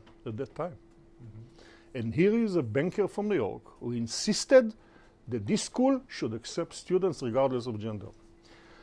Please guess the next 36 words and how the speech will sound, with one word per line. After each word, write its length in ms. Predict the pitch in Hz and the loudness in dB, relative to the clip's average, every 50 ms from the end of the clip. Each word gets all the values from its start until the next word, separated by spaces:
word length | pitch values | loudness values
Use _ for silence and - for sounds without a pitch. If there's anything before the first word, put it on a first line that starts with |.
| - - - - | -20 -20 -20 -14
So 160 | - - 156 | -4 0 0
the 80 | 139 156 | 2 4
first 300 | - - 220 226 220 - | 6 8 8 8 8 6
class 260 | - 208 208 202 - | 6 6 6 6 6
started 460 | - - - 196 196 185 196 180 156 | 4 2 4 4 6 6 4 4 4
in 80 | 170 170 | 4 4
nineteen 340 | 160 160 156 - 185 175 165 | 4 2 0 0 0 -2 -2
twenty-four, 720 | - 156 160 143 139 131 - - 202 202 196 190 190 - | 0 0 0 0 0 -2 -4 -2 0 0 2 2 0 -2
seventeen 540 | - - 151 127 143 143 - - 165 151 127 | -2 -2 -2 -2 -2 -2 -2 -2 -4 -4 -4
students, 500 | - - - 190 190 175 180 170 151 - | -6 -4 0 2 2 4 4 2 -2 -4
sixteen 560 | - - - - - - 180 156 135 143 147 | -10 -12 -10 -12 -6 -2 -2 -2 0 0 0
men, 280 | 165 160 160 156 147 | 0 0 0 -2 0
one 360 | 131 135 139 139 131 120 117 - - - - | 0 2 2 2 0 -2 -4 -8 -12 -12 -6
woman. 300 | 127 120 120 113 101 87 82 - - - - - - - - - - - - - - - - - - - - - - | -4 -2 -2 -2 -4 -6 -10 -16 -20 -20 -20 -20 -20 -20 -20 -20 -20 -20 -20 -20 -20 -20 -20 -20 -20 -20 -20 -12 -6
And 280 | 143 139 147 147 151 143 | -4 -2 0 0 -2 -4
for 200 | - - 156 139 | -6 -8 -8 -8
twenty-four 580 | - - - 202 220 240 233 - 220 202 196 196 | -8 -4 -2 0 0 0 0 -2 -4 -4 -2 -2
years, 220 | 180 127 107 101 | -2 -4 -4 -4
until 360 | 120 117 117 - - 208 214 208 | -6 -6 -6 -6 -4 -4 -4 -2
the 100 | 196 180 | -2 -4
establishment 580 | - - - 180 170 180 180 - - 165 151 | -4 -4 -4 -4 -4 -4 -6 -6 -6 -6 -6
of 120 | 147 131 120 | -6 -8 -8
the 40 | |
state, 420 | 113 - - - 143 131 143 135 - | -10 -10 -6 -4 -4 -4 -4 -4 -6
it 120 | 120 - | -8 -6
was 200 | 131 131 123 120 | -4 -4 -4 -4
the 160 | 117 123 131 - - | -4 -6 -6 -6 -6
only 420 | 175 160 160 170 160 160 170 - - | -4 -2 0 2 2 2 0 0 -2
engineering 540 | 135 117 107 113 135 135 143 139 131 123 107 | -6 -6 -4 -4 -2 -2 -2 -2 -2 -4 -4
school 480 | - - - 160 160 175 175 175 175 - - - - - - 127 | -8 -8 -2 2 4 4 4 4 2 -2 -10 -20 -20 -12 -8 -6
in 100 | 123 110 | -4 0
that 260 | 127 139 131 - - - | 0 0 0 -2 -2 -2
part 260 | 139 123 117 110 139 | 0 0 0 -2 -4
of 120 | 113 107 | -6 -6
the 60 | 117 | -6
world, 440 | 113 113 135 151 151 151 147 143 - | -6 -4 -2 0 0 0 0 -2 -4